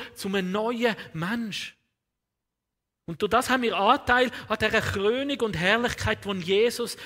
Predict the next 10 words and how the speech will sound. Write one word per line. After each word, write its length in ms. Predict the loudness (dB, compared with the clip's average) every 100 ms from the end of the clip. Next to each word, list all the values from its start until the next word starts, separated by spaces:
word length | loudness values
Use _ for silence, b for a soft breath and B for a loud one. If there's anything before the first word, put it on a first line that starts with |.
| -4
der 160 | -4 -2
wahre 380 | -2 -2 -4
Mensch, 440 | -6 -6 -6 -8 -12 B B -12
hat. 220 | -10 -10 _ -20 _ _ _ _ _ _ b
Und 180 | -12 -4
darum 180 | -4 2
geltet 720 | 4 4 2 -4 -8 -10 -20 _ _ _ _ _ _ _ _ _ _ _ -16
jetzt 600 | -10 -10 -12 -20 -20 _ _ _ _ _ _ _
für 200 | -10 -10
uns 560 | -8 -10 -10 -12 -18